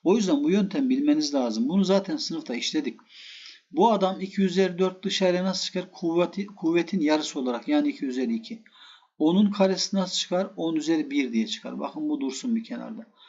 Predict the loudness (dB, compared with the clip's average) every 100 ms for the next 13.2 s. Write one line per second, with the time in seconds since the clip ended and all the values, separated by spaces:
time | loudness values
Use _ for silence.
0 | -20 -4 -4 2 2 4 0 -2 -6 -2
1 | -2 0 0 0 -4 -6 -8 -12 -6 -4
2 | -2 0 0 0 -4 -8 -6 -4 -4 -4
3 | -14 -20 -20 -20 -20 -20 _ -2 4 4
4 | 6 6 6 6 4 2 0 -2 -2 -6
5 | -20 -20 _ -4 -2 0 -2 0 0 0
6 | -6 -16 -20 -18 0 2 2 0 0 0
7 | 0 -4 0 4 4 2 0 -2 -4 -2
8 | 0 2 2 0 -4 -4 -2 2 2 2
9 | 0 -4 -2 -4 -4 -2 0 0 0 -4
10 | -10 -10 -4 2 2 4 2 0 -4 -18
11 | -20 _ -2 0 2 2 2 2 -2 -2
12 | -4 -2 -2 0 0 0 0 -4 -2 0
13 | 0 -4